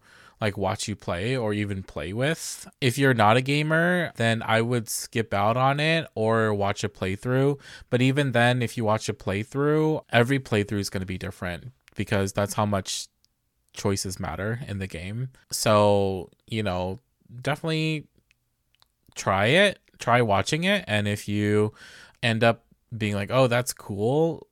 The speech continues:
um, I like that," then, you know, definitely watch another playthrough to see what other people are trying to get their characters to do. <laughs>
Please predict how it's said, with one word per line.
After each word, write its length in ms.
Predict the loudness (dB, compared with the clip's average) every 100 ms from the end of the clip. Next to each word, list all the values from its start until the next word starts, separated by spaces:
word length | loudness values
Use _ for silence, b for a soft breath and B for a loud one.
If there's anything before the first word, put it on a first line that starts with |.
| -4
um, 280 | -2 0
I 100 | 0
like 300 | 0 0 -2
that," 300 | 0 0 0
then, 420 | 0 0 0 -4 -6
you 120 | -4
know, 140 | -2
definitely 340 | -2 -4 -2 -2
watch 180 | -2 -2
another 240 | -4 -4
playthrough 600 | -6 -8 -6 -6 -6 -6
to 100 | -6
see 460 | -6 -4 -4 -4 -8 B B B -4
what 140 | 0
other 160 | 0 0
people 240 | -2 -2
are 60 | -4
trying 240 | -4 -6 -6
to 160 | -8 -8 _
get 180 | -4 -2
their 140 | -4
characters 560 | -4 -6 -4 -6 -8 -10
to 140 | -10
do. 320 | -10 -8 -8 0 0 2
<laughs> 300 | -2 -4